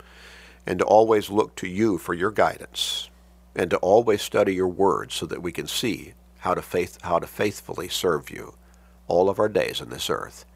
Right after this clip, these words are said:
and thereby be able to look forward to being with you in heaven forever. Help people see these truths, Father, we pray,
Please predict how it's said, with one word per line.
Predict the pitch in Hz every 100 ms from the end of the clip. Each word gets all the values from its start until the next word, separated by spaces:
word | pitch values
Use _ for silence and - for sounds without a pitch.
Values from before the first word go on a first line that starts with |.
| _ _ _ _ -
and | 87 90
thereby | 139 101 80 78
be | 85
able | 92 98
to | 92
look | 92 95
forward | - 101 95 90
to | 82
being | 90 85 78
with | 113 156 -
you | 60 - - _ _ -
in | 95
heaven | 95 80 - - - -
forever. | - - - - - - _ _ _ _ _ _ _ _ _ _ - -
Help | 104
people | - 107 -
see | 95 - 101
these | 78 82
truths, | - 98 80 -
Father, | - - - -
we | 82
pray, | - - -